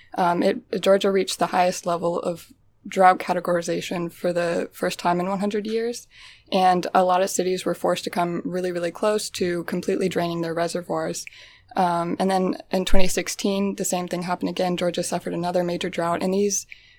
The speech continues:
predominantly affected northern Georgia. Uh, the twenty sixteen one affected rural areas a lot. Um, and you saw, you know, wildfires a lot. There was a decrease in, um, air quality in Atlanta and even Athens with,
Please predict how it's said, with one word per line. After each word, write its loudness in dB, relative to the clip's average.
predominantly 2
affected 0
northern -2
Georgia. 0
Uh, 2
the 0
twenty 2
sixteen -4
one 0
affected -2
rural 0
areas -4
a 0
lot. -4
Um, 2
and 2
you -4
saw, 4
you -2
know, -2
wildfires 2
a 2
lot. 0
There 0
was -2
a -2
decrease -4
in, -6
um, -4
air -4
quality -4
in -6
Atlanta -2
and 0
even 0
Athens -4
with, -2